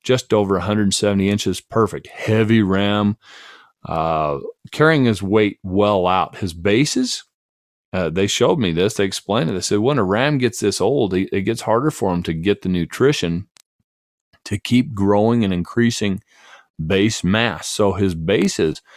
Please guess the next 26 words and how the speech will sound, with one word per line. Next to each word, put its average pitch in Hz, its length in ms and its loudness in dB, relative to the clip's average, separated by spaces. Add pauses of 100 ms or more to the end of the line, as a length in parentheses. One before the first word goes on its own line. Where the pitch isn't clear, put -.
(580)
were 107 560 4 (100)
actually 139 720 2 (540)
not, 107 480 2 (160)
uh, 85 340 -6 (840)
increasing 113 640 2
in 87 160 0
size. 58 360 -2
Like 85 180 -8
the, 78 260 -6
you 92 180 -4
know, 76 80 -4
they 85 140 -2
didn't 104 240 0
continue 101 480 0
to 80 100 -2
taper 90 360 -2
bigger 95 280 0
and 80 180 -2
bigger. 92 360 -2 (460)
His 107 240 0
second 139 440 -2
mass 104 400 -2
measurement 80 540 -4
was 92 440 0
the 87 140 -4
same 87 640 -2